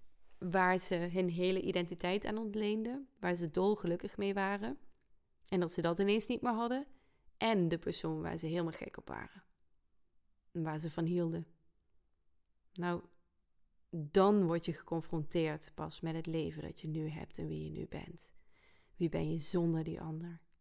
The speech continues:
Wie ben je zonder die mooie baan? Oh my god. Heel erg zwaar. Heel erg pittig. En dat is wat een trans-, transformatie, de meeste transformatieprocessen doen. Dan, er komt,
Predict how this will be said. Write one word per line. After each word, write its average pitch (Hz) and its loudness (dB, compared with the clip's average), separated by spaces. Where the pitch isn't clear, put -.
Wie 175 4
ben 160 0
je 160 0
zonder 170 2
die 156 0
mooie 156 -2
baan? 165 -6
Oh 175 4
my 160 -4
god. - -14
Heel 185 8
erg - -10
zwaar. - -14
Heel 190 6
erg - -4
pittig. - -4
En 180 4
dat 202 6
is 196 4
wat 180 6
een 185 4
trans-, 190 0
transformatie, 190 2
de 190 4
meeste 196 4
transformatieprocessen 175 -2
doen. 226 4
Dan, 175 0
er 180 -2
komt, 190 0